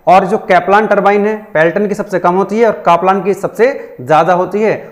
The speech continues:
और जो फ्रांसिस टरबाइन है, इसकी specific speed क्या होती है?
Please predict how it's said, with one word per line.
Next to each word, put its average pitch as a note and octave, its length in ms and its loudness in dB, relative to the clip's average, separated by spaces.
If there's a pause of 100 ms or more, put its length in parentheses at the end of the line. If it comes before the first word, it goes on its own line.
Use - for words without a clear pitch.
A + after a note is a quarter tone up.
(120)
और F#3+ 200 4
जो B3+ 120 0
फ्रांसिस G#3 760 -2
टरबाइन F#3 380 -2
है, B3 180 -4
इसकी G3+ 240 -6
specific D#3+ 540 -6
speed D3+ 320 -4
क्या D#3 120 2
होती C#3+ 280 0
है? B3 160 0